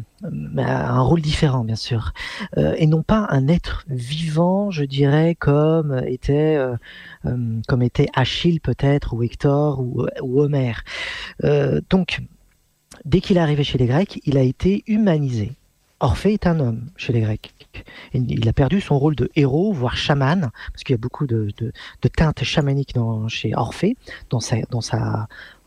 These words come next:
religion initiatique, parce que lui, il a carrément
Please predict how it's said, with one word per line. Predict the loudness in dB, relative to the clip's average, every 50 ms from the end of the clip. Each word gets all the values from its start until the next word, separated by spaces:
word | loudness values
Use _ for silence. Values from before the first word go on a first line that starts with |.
| -16 -10
religion | -8 -6 -2 0 2 2 4 2 2 0 -2 0 2 2 2 0 0 0
initiatique, | 2 2 2 2 2 0 2 2 -2 0
parce | 0 -2 -2
que | 0 0
lui, | 0 2
il | 2 0
a | 0
carrément | 2 2 2 2 2 2 2 2 2 2 2 0